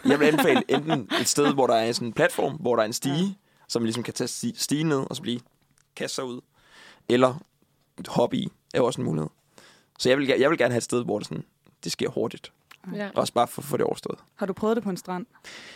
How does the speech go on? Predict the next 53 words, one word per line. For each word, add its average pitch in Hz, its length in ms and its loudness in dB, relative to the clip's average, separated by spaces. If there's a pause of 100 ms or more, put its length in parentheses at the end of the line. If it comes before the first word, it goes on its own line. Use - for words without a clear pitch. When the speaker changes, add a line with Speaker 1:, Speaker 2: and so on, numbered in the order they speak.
(200)
Speaker 1:
Øh, 123 1040 4
ja, 139 200 4
en 143 140 2
enkelt 131 240 0
gang. - 260 -2
Og 127 100 -2
der 131 60 4
er 127 140 6
det 127 140 0
netop 120 240 2
det 120 80 0
der 117 80 0
med, 110 240 -4
at - 160 -10 (500)
Speaker 2:
Der 190 60 -6
er 190 40 -2
langt. 185 400 -6
Speaker 1:
der 233 60 2
er 226 60 2
langt. - 340 2
Speaker 2:
<laughs> - 40 2
Ja, 294 60 6 (120)
der 262 60 2 (220)
er 254 260 -2
rigtig 220 280 -2
langt. 220 500 -6
Speaker 1:
Så 135 60 6
skal 143 160 2
du 139 60 6
virkelig 143 200 6
være 135 80 6
besluttet, 143 420 6
fast 143 220 4
besluttet 135 240 2
på, 127 100 6
at 123 60 6
nu 131 60 8
Speaker 2:
Ja. 139 100 8
Speaker 1:
løber 147 200 6
jeg 123 80 6
bare 113 160 6
ud 110 160 6
i 113 40 4
det. 117 100 2
Speaker 2:
Man, 196 220 2
man 196 160 2
trækker 202 300 0
lidt 202 200 0
den 180 100 -2
forfærdelige 180 480 0
del, 170 320 -2
og, 170 340 -2
øh, 170 160 -6